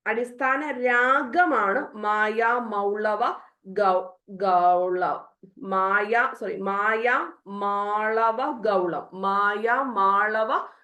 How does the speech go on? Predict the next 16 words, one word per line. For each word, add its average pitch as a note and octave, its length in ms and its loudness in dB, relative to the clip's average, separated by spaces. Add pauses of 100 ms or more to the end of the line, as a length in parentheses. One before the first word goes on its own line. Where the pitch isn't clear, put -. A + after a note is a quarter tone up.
(120)
ഗൗളം, F#3 640 -2
മായ F#3+ 460 0
മാളവ G#3 840 0
ഗൗളമാണ് G3+ 840 2 (460)
കർണാടക A3+ 600 0
സംഘത്തിൻ-, F#3+ 720 -4
സംഗീതത്തിന്റെ G3 840 -2
അടിസ്ഥാന G3+ 640 0
രാഗം, F3 560 -2
മായ F3+ 440 0
മാളവ F#3 880 -2
ഗൗളം. F#3+ 760 -2 (1400)
തുയിലുണർത്തുപാട്ട് C4 1040 0 (200)
കർക്കിടക G#3+ 520 0
മാസത്തിലാണ്. F#3 880 0
തുയിലുണർത്തുപാട്ട് G#3 840 -2